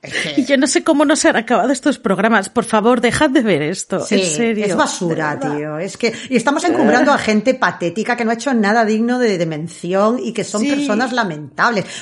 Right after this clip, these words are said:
Speaker 1: Vale que cada uno tiene la libertad de ver y hacer lo que quiera, pero es que es lo que decías
Speaker 2: Pero
Speaker 1: tú
Speaker 2: por
Speaker 1: antes.
Speaker 2: favor.
Speaker 1: Es que además estos programas, y no vamos a entrar en eso porque sería para otro podcast, también tienen su, su lado oscuro y, y lo, y lo vimos con uno de ellos, en los
Speaker 2: Sí.
Speaker 1: que hubo un caso muy grave que no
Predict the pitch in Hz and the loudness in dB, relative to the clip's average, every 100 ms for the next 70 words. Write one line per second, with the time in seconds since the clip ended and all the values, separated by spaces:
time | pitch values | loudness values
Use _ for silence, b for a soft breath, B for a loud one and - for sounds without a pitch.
0 | - 220 302 330 285 294 247 269 277 254 | -2 0 0 -2 -2 -2 0 0 2 2
1 | 247 214 226 254 214 240 254 214 220 262 | 2 0 2 2 2 2 2 0 -2 -2
2 | 190 - 247 - B B 170 - 180 277 | -4 -2 -2 -2 B B -12 -8 -6 -4
3 | 311 269 202 170 160 165 254 185 180 392 | -2 -2 -2 -4 -2 2 2 2 0 -2
4 | 381 B B 214 - 190 190 233 285 294 | -8 B B -8 -4 -2 -2 -2 -4 -4
5 | 269 254 277 226 208 143 151 170 185 170 | 0 2 2 2 -2 -8 -6 -4 -4 0
6 | 175 175 202 170 139 127 127 135 160 175 | 0 0 -2 -4 -6 -10 -6 -4 -2 0
7 | 170 170 208 - 226 226 B B B - | 0 -2 -4 -2 -4 -6 B B B -4
8 | 180 185 262 262 226 269 254 190 202 175 | -2 0 0 2 4 4 2 -2 -2 -4
9 | 175 202 180 190 185 - 208 214 262 202 | -6 -4 0 0 0 -2 2 4 4 2
10 | 170 165 160 170 151 147 160 175 233 226 | -2 -4 -4 -4 -4 -4 -6 -2 0 0
11 | 180 160 214 254 185 170 214 240 175 202 | 0 0 0 -2 -2 -2 0 0 2 2
12 | 220 226 226 185 165 175 180 220 202 156 | 2 0 2 0 0 0 0 0 -2 -6
13 | 156 147 | -6 -8